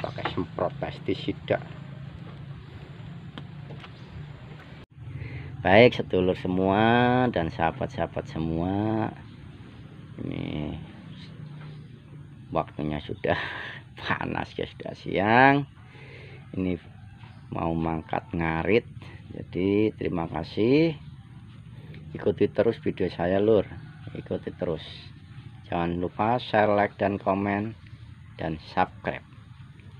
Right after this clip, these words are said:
Dan jangan lupa juga tekan tombol loncengnya, karena itu gratis. Karena itu sangat berguna dan bermanfaat bagi saya itu.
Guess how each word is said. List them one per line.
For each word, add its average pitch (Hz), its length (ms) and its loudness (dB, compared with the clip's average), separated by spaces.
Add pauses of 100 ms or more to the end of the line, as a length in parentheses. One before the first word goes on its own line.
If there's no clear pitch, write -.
(720)
Dan - 160 -10
jangan 80 320 -2
lupa 80 240 0
juga 101 640 6
tekan 85 400 2
tombol 87 320 4
loncengnya, 104 960 4 (400)
karena 85 320 0
itu 80 240 -4
gratis. 67 480 -6 (320)
Karena 76 240 -4
itu 73 160 -6
sangat 98 400 4 (400)
berguna 101 920 6
dan 87 200 4
bermanfaat 87 880 2 (240)
bagi 85 480 2
saya 82 400 4
itu. - 320 -6